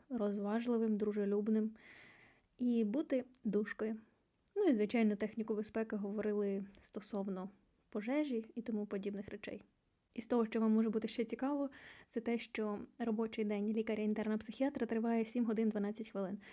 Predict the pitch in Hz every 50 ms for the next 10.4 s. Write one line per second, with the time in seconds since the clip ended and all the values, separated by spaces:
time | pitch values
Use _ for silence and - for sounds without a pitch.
0 | - - - - - 339 339 - 269 233 226 226 214 220 208 208 208 208 214 226
1 | 247 247 240 233 220 - - 220 - 202 202 202 202 190 190 185 185 190 185 185
2 | 185 185 - 185 - - 190 190 196 185 190 202 196 - - 220 240 233 233 247
3 | 240 226 220 220 - - _ - - 359 285 226 214 208 208 202 202 196 - 226
4 | 233 202 226 240 247 233 220 - - - - - - 220 220 220 220 220 - -
5 | - 220 208 208 202 - 208 214 214 208 202 - - - 208 214 - - - 202
6 | 190 196 - - - - - - - - - - 226 226 220 214 208 202 202 202
7 | 196 - - 254 269 - 233 214 - - 202 208 - - 262 262 - - - 202
8 | 208 214 233 240 247 - - - - - - - _ - - - - - 269 254
9 | 247 220 220 226 240 233 208 202 214 214 - - - - - - - 220 220 202
10 | 190 185 180 175 - - 214